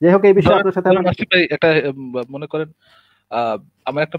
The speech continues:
Speaker 2: personal রিস্ট ওয়াচ আছে, আমি মনে করি যে আমার ধরেন পাঁচটা রিস্ট ওয়াচ আছে, যেটার মধ্যে একটা পড়লে আমার দিনটা ভালো যায়। এখন আমি এই পার্টি-, এটা আমার একটা অন্ধবিশ্বাস, আমি এই particular এই অন্ধ-, মানে, আমি আমার এই রিস্ট ওয়াচটা পরে আমার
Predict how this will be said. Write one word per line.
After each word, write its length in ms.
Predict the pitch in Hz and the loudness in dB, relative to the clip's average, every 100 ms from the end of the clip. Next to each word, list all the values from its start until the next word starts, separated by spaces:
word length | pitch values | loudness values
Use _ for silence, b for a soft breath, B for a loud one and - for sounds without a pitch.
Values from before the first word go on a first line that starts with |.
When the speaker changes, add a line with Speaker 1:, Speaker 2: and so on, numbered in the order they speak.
| - | -4
Speaker 2:
personal 420 | 135 - 160 151 | -6 -4 -4 -2
রিস্ট 240 | 143 - | -4 -2
ওয়াচ 180 | 147 120 | -2 -2
আছে, 240 | 82 - - | -8 -10 -8
আমি 160 | 123 | -6
মনে 220 | 139 139 | -8 -10
করি 200 | 139 156 | -8 -6
যে 80 | 151 | -4
আমার 140 | 123 127 | -6 -6
ধরেন 200 | 131 139 | -8 -4
পাঁচটা 360 | 131 127 147 | -2 -2 -4
রিস্ট 220 | 131 - | -6 -4
ওয়াচ 160 | 143 - | -6 -6
আছে, 160 | 160 170 | -8 -8
যেটার 240 | 131 131 | -8 -6
মধ্যে 180 | 131 143 | -6 -6
একটা 300 | - 156 - 180 | -6 -6 -6 -4
পড়লে 180 | 165 160 | -2 -2
আমার 160 | 147 | -4
দিনটা 300 | 117 131 131 | -6 -8 -6
ভালো 240 | 120 110 110 | -6 -8 -8
যায়। 260 | 92 - - _ _ _ _ _ _ - | -10 -12 -16 _ _ _ _ _ _ -14
এখন 280 | 98 156 | -10 -8
আমি 140 | 151 151 | -8 -4
এই 140 | 151 | -4
পার্টি-, 560 | 151 135 131 - _ 160 - | -2 -2 -4 -10 _ -10 -8
এটা 180 | 139 143 | -4 -2
আমার 120 | 131 | -2
একটা 180 | 123 120 | -2 -4
অন্ধবিশ্বাস, 560 | 110 107 95 - - - | -6 -10 -12 -14 -16 -12
আমি 180 | 226 120 | -10 -10
এই 140 | 117 | -10
particular 500 | - 117 120 135 175 143 | -6 -6 -4 -6 -6 -6
এই 180 | 110 104 | -6 -6
অন্ধ-, 220 | 107 104 | -8 -10
মানে, 200 | 104 98 | -10 -8
আমি 180 | 107 107 | -8 -6
আমার 140 | 110 | -6
এই 80 | 110 | -6
রিস্ট 240 | 117 - | -6 -6
ওয়াচটা 180 | 123 - | -6 -6
পরে 220 | 147 170 151 _ _ _ _ _ _ - | -6 -6 -8 _ _ _ _ _ _ -12
আমার 200 | 113 | -6